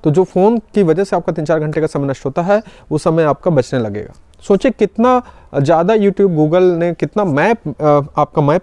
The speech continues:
पढ़ लेता है कि कोई भी आप चीज़ सर्च करते हैं, वो मैप पढ़ लेता है, वो दिमाग पढ़ लेता है कि वो आपका माइंड रीड कर लेता है कि इसको ये चीज़ अच्छी लगती है, इसको फ़ोन खोलेगा, इसको यही चीज़ दिखाओ।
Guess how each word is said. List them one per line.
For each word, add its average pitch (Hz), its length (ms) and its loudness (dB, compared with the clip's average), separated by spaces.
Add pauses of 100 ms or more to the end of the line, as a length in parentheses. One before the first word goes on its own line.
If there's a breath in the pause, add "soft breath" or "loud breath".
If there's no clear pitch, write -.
पढ़ 143 120 0
लेता 120 300 0
है 185 220 0 (320 loud breath)
कि 208 160 2
कोई 196 260 2
भी 226 100 2
आप 214 120 0
चीज़ 202 160 -2
सर्च 185 240 -4
करते 175 300 0
हैं, 214 140 -2
वो 208 140 2
मैप 175 280 0
पढ़ 233 100 -2
लेता 175 280 0
है, 147 40 0
वो 156 100 0
दिमाग 165 260 0
पढ़ 226 200 -4
लेता 180 280 2
है 190 200 -2 (340 loud breath)
कि 214 100 2
वो 185 120 2
आपका 208 420 0
माइंड 185 420 -2
रीड 185 140 2
कर 170 100 -2
लेता 147 240 0
है 202 60 -6
कि 196 100 -2
इसको 208 240 -2
ये 185 160 0
चीज़ 196 180 -2
अच्छी 165 200 -2
लगती 165 180 -2
है, - 20 2
इसको 185 420 0
फ़ोन 190 220 -4
खोलेगा, 190 280 0
इसको 185 180 0
यही 165 160 2
चीज़ 147 180 -6
दिखाओ। 113 280 -12